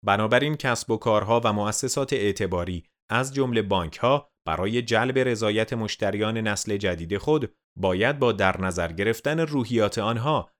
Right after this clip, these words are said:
در راستای تحول و دیجیتالی شدن قدم بردارند. بی علت نیست که برای توصیف این نسل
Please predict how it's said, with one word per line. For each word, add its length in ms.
در 160
راستای 560
تحول 600
و 120
دیجیتالی 580
شدن 360
قدم 360
بردارند. 580
بی 180
علت 380
نیست 300
که 80
برای 340
توصیف 500
این 240
نسل 360